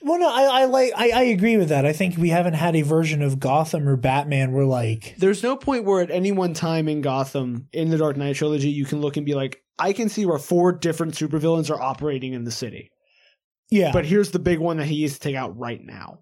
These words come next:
Speaker 1: Exactly. Like, I wanna see Gotham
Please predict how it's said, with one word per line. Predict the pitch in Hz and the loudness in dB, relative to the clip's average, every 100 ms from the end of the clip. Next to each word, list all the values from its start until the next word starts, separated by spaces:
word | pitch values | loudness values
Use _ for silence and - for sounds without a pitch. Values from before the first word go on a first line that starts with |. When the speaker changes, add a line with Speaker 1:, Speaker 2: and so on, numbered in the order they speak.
| _ _ _ _ - | _ _ _ _ -2
Speaker 1:
Exactly. | 175 170 170 165 147 | 2 2 2 0 2
Like, | 139 147 | 2 2
I | 170 | 0
wanna | 180 196 190 | 2 0 0
see | 180 - 190 185 180 175 | -4 -2 0 2 2 2
Gotham | 151 151 147 147 165 151 143 135 123 | 0 2 2 2 0 2 2 -2 -4